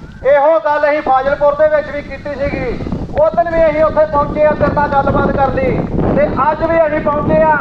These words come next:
ਤੇ ਅੱਜ ਵੀ ਸਾਨੂੰ ਵੇਖ ਕੇ ਤੂੰ ਲਾਗਿਓ ਦੀ ਲੰਘ ਗਿਆ ਵਾ, ਜਿੱਦਾਂ ਪਤਾ ਨਹੀਂ ਕੌਣ ਖਲੋਤੇ ਹੁੰਦੇ ਆ। ਉਹ ਜਦੋਂ ਤੇ ਸਾਡੇ ਕੋਲ ਵੋਟਾਂ ਲੈਣੀਆਂ ਹੁੰਦੀਆਂ ਵਾ, ਉਦੋਂ ਸਾਡੇ ਬੂਹਿਆਂ ਦੇ ਗਾੜੀ ਆਣ ਕੇ ਹੱਥ ਜੋੜਦੇ ਜੇ, ਸਾਡੀਆਂ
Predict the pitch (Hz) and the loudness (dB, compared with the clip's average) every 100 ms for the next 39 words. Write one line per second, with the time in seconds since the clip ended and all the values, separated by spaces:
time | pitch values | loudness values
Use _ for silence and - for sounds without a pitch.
0 | 240 - - - 285 - 294 330 330 330 | -2 -8 -8 -4 -4 0 0 0 0 0
1 | 302 311 311 285 285 285 294 302 311 262 | 0 2 2 2 2 2 0 -2 -2 0
2 | 262 269 285 294 277 277 294 302 302 302 | 0 2 0 0 0 0 -2 -4 0 4
3 | 320 339 330 - - - - 285 320 302 | 4 4 2 -4 -20 -8 -2 0 2 2
4 | 302 294 294 311 269 294 311 269 269 262 | 0 -2 -4 -4 -2 0 0 0 0 2
5 | 269 226 220 208 165 - - - 285 339 | 0 0 0 0 -2 -8 -18 -4 0 0
6 | 587 587 330 339 330 311 302 311 320 285 | 2 0 0 0 0 2 2 2 2 2
7 | 285 311 311 302 302 330 311 294 302 311 | 2 0 2 0 2 0 2 0 0 -2
8 | 311 - - - - - - 320 339 - | -2 -2 -2 -2 0 0 0 0 -2 0
9 | 302 302 330 269 320 349 330 311 302 311 | 0 0 -2 -2 0 2 2 0 0 0
10 | 311 294 294 320 302 - - 294 294 294 | 0 0 0 0 0 -2 -2 0 0 2
11 | 320 311 311 294 233 - - - - - | 2 4 4 4 2 -4 -4 -2 0 0
12 | - | 0